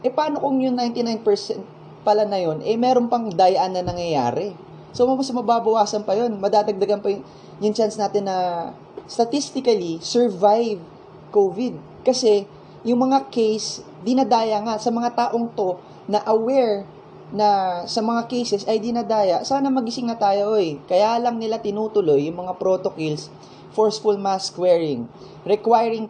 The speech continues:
test when, uh, when you arrive in a place, pag nagta-travel ka. Kaya kami, ayaw namin mag-travel dahil dun eh. Baka sa, ano, sa nasal swabs.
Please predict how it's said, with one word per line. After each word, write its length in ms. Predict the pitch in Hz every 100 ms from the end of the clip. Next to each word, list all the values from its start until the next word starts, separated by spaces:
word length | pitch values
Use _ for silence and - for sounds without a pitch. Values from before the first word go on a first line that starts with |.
| -
test 480 | 220 196 - - 175
when, 320 | 185 180 175
uh, 560 | 170 165 156 151 147 -
when 160 | 160 185
you 80 | 190
arrive 400 | 175 185 185 160
in 160 | 170
a 80 | 165
place, 480 | - 190 175 156 -
pag 160 | -
nagta-travel 720 | 156 151 165 165 165 151 160 160
ka. 320 | 147 127 - - - -
Kaya 240 | 202 226
kami, 160 | 254 277
ayaw 160 | 214 208
namin 320 | 208 214 214
mag-travel 400 | 214 214 220 254
dahil 320 | 208 196 196
dun 160 | 247 214
eh. 140 | 156 - - - -
Baka 240 | 180 180 190 190 185 175 175 - - - -
sa, 400 | - 180 170 160
ano, 160 | 160 185
sa 160 | - 175
nasal 640 | 165 160 156 156 151 147
swabs. 640 | - 135 139 180 - -